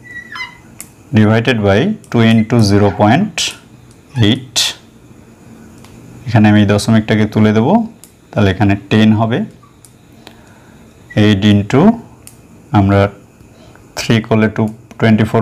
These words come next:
পাই, জিরো আছে, two into fifteen করব, তাহলে total x equal হচ্ছে ওয়ান ফিফটি meter। তাহলে খালটি একশো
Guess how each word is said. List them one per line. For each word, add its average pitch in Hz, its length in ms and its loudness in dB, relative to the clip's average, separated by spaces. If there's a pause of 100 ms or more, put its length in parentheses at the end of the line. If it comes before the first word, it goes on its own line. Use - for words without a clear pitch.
(120)
পাই, 120 160 2 (360)
জিরো 104 200 2 (100)
আছে, 98 220 -8 (1120)
two - 80 -2 (100)
into 107 280 2
fifteen 113 420 -2 (120)
করব, 104 220 -2 (1200)
তাহলে 101 300 2
total 107 320 0 (1500)
x - 20 -14 (180)
equal 107 300 0
হচ্ছে - 300 -4 (200)
ওয়ান 101 200 2 (140)
ফিফটি - 400 -4 (160)
meter। 107 340 -2 (1200)
তাহলে 104 240 2 (140)
খালটি 120 460 0 (1300)
একশো - 260 -4